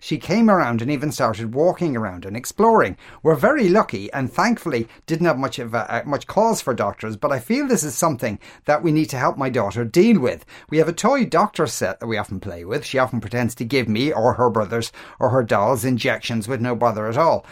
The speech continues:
She also watches the Daniel the Tiger show, which talks about going to the doctor and how to think of happy things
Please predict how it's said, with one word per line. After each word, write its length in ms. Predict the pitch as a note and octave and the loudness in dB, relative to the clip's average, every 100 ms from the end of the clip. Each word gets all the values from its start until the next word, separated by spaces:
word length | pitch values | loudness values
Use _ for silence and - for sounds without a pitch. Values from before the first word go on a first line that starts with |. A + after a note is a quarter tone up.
| - | -18
She 160 | - F3 | -2 2
also 200 | G#3 G#3 | 2 2
watches 480 | F3 E3 D3+ C3+ G#2+ | 2 2 0 -4 -4
the 220 | B2+ B2 | -4 -2
Daniel 400 | A#2+ C#3+ F3+ D3 | 2 2 2 0
the 140 | B2+ | -2
Tiger 480 | - - F#3 A3 C#3 | -6 0 2 2 0
show, 420 | A2+ A2+ F2+ A2+ - - _ - | -2 -4 -4 -6 -10 -20 _ -6
which 260 | C3+ - | -6 -2
talks 300 | D#3+ E3 E3 | -2 -2 -2
about 240 | C3+ C3+ C3+ | 2 2 4
going 260 | E3+ F#3+ | 4 2
to 80 | B2+ | 0
the 120 | G#2+ | -4
doctor 420 | A2+ A2 - B2 | -4 -4 -4 -4
and 180 | A#2 B2+ | -2 -2
how 160 | A#2+ D3+ | 0 -2
to 140 | - | -4
think 240 | A#2 C#3 A#2 | -6 -4 -4
of 120 | A#2+ | -8
happy 440 | - B3 B3+ C#3+ | 0 0 2 -2
things 420 | A#2+ G2+ F2+ A2 | -4 -6 -6 -10